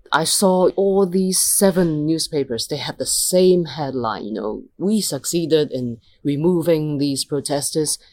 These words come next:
And then there were just one, the Apple Daily in Hong Kong, that was pro-democracy. And, you know, that image, it stayed with me. It, it was so scary because it wasn't like that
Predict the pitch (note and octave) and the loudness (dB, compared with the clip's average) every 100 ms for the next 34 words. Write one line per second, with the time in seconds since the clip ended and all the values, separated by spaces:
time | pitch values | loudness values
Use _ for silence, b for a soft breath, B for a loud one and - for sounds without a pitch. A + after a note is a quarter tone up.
0 | b b F#3+ F#3+ F#3+ F#3 D#3+ F#3+ G3 - | b b 6 6 4 2 0 -2 -4 -4
1 | C#3+ C#3+ D#3+ E3 F3 F3+ - _ _ - | -8 2 4 6 4 -2 -6 _ _ -4
2 | - C#3+ C3+ D#3+ D3 D3 C3+ C3 A#2+ B2+ | -2 0 -2 -2 -2 0 0 -2 -4 -8
3 | B2+ C3 C3 A#2 D3 _ _ _ _ - | -10 -8 -8 -10 -12 _ _ _ _ -4
4 | D3+ C#3 - - C3 B2 - - - _ | 0 0 -2 -6 -2 -2 -4 -8 -14 _
5 | - F#3 F3 D#3 C3+ A#2+ _ _ _ D#3+ | 2 6 6 6 2 -2 _ _ _ -2
6 | D3+ B2+ - A2 - - - b b b | -2 -4 -6 -12 -12 -14 -18 b b b
7 | - F#3+ F#3 - _ A3+ A#3 G#3+ G#3+ G#3+ | 2 4 2 -2 _ -4 -2 2 2 4
8 | F#3+ F#3+ E3+ - - D3+ - - E3+ D#3+ | 4 4 2 -2 -4 -6 -4 0 0 0
9 | D3+ C#3+ D#3 D3+ C#3 A2 C3+ D#3 E3+ F#3+ | -4 -6 -4 -4 -2 -2 0 2 4 2
10 | - - G#3+ A#3+ - - D3 B3 G#3+ D3+ | 2 2 0 0 -2 -2 -2 0 -2 -4
11 | C3 D#3+ D3+ - b b b _ _ F3+ | -4 -4 -4 -6 b b b _ _ 2
12 | F#3 A#3 G3 E3+ D3 C3+ - C3 - | 4 4 2 2 2 0 0 -2 -2